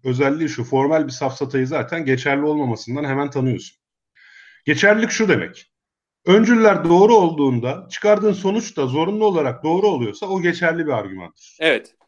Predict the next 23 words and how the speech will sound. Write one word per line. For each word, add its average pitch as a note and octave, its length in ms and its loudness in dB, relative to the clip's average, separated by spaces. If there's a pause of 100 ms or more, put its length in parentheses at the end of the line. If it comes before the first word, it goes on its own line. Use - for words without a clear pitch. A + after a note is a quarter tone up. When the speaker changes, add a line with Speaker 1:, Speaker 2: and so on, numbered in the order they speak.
(200)
Speaker 1:
Ama F3+ 180 4
şu A3 160 4
anlamda D#3+ 400 4
diyorum G#2 280 -8
bunu. G2 100 -12
Mesela D#3+ 380 -2
ben F3+ 160 -2 (420)
bütün F3 600 0
balıklar D#3+ 560 2
uçar, - 600 -6 (420)
hamsi F#3 440 0
de F#3+ 120 4
bir E3 180 -2
balıktır. F3 600 -2
O D3 100 0
zaman F#3+ 300 0
hamsi F3 480 -2
de E3+ 200 2
uçar G#3+ 320 2
gibi D#3 280 -4
bir C3 280 2
argüman G#3 420 2
geçerlidir. F3 680 0